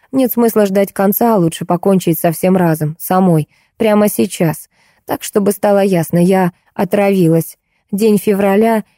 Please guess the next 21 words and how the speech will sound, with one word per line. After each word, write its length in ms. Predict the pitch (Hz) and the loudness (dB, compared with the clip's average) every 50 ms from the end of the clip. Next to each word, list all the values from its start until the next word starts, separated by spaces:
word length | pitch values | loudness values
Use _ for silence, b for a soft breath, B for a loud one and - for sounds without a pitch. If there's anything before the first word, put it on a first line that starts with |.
| _ _ _ | _ _ _
печален 640 | - 220 180 - - 277 269 247 196 180 175 180 | -4 -4 -2 -2 0 2 2 2 4 4 4 4
и 280 | 190 190 190 185 175 175 | 4 2 2 2 2 0
строг. 580 | 175 - - - 254 240 240 202 170 - - - _ | -2 -4 -6 -2 0 2 2 2 0 -2 -8 -16 _
Смерть 480 | _ - - 220 214 202 190 185 - - | _ -8 -2 0 0 0 0 -2 -6 -4
призывает 720 | - 190 180 175 196 190 190 196 185 180 175 175 175 - | -2 0 0 2 2 2 2 2 2 2 2 2 0 0
он 200 | 180 180 180 180 | 0 2 2 2
на 100 | 185 180 | 2 0
порог. 420 | - - 196 190 185 180 170 - - | 0 0 0 2 2 0 0 -2 -2
Прощай, 480 | 202 226 226 226 - - 262 214 185 | 0 0 0 0 0 0 0 0 2
Маша, 380 | 185 190 180 175 - - 190 190 | 2 2 2 0 0 0 0 0
отдай 260 | 196 196 220 208 196 | 0 0 0 0 2
мою 240 | 190 190 185 185 185 | 2 2 2 2 2
записку 480 | 196 196 185 - 208 196 - - - | 0 0 0 0 -2 -4 -4 -2 -2
Гале, 380 | 196 202 220 240 233 190 160 b b b b b - | 0 0 2 2 2 2 0 b b b b b -6
Катя 280 | - 202 190 - 196 | -4 -4 -2 -2 -2
Бочкина». 600 | 190 180 170 156 - - - - 156 156 160 160 _ _ _ _ _ _ _ _ _ _ _ _ _ _ _ _ _ _ _ _ _ _ - | -2 0 -2 -2 -2 -6 -10 -10 -10 -10 -10 -12 _ _ _ _ _ _ _ _ _ _ _ _ _ _ _ _ _ _ _ _ _ _ -4
«Можешь 340 | 175 165 185 233 262 320 311 | 0 0 2 2 0 0 -2
сделать 400 | 277 233 247 262 226 202 - - | -2 0 2 2 2 2 0 -2
копию?» 460 | - 202 165 - - 156 151 156 - _ _ _ _ _ _ _ | -2 -4 -2 -2 -2 -4 -4 -4 -6 _ _ _ _ _ _ _
попросила 480 | - 175 - - 165 - - - 175 175 | -4 -4 -2 -2 -4 -2 -2 -2 -2 -2
я. 220 | 170 156 143 147 | -2 -4 -6 -10